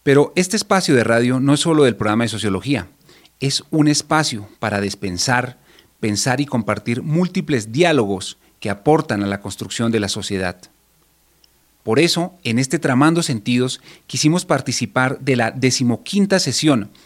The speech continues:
del Seminario Permanente Desarrollo Multidimensional, organizado por la Maestría en Desarrollo Alternativo, Sostenible y Solidario. Maestría que hace parte,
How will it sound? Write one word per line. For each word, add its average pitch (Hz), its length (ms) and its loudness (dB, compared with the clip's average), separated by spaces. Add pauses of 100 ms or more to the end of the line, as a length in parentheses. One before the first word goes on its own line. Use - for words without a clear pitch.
(140)
del 123 160 0
Seminario 123 560 2
Permanente 120 720 0 (260)
Desarrollo 120 760 0 (100)
Multidimensional, 120 1080 0 (380)
organizado 127 640 0
por 151 140 0
la 113 100 2
Maestría 123 760 0
en 120 120 0
Desarrollo 120 720 0
Alternativo, 127 960 0 (260)
Sostenible 131 840 2
y 156 120 0
Solidario. 110 760 0 (380)
Maestría 151 680 2 (300)
que 113 240 0
hace 143 300 -2
parte, 156 600 -2